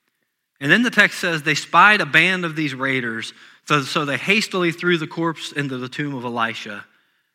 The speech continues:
and fled." "Man, Frank, we're gonna miss you." "Oh no," and gone. They're out. And I started thinking about that.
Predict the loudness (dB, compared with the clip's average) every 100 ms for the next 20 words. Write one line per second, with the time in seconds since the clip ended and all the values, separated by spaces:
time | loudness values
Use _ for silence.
0 | -16 -14 -12 -12 -12 _ _ _ _ _
1 | _ _ _ _ 2 6 6 6 2 2
2 | -2 -8 -6 -6 -6 -6 -8 -8 -14 -20
3 | _ _ _ _ _ _ _ _ _ _
4 | -2 2 2 6 6 4 -6 -16 _ 2
5 | 2 0 -10 2 4 6 4 -2 -18 _
6 | _ _ _ _ _ _ _ _ _ _
7 | 6 8 6 2 -12 -20 _ _ _ _
8 | _ _ _ _ _ _ _ _ _ _
9 | _ _ _ _ -8 -4 4 4 4 0
10 | 2 0 -2 -6 -14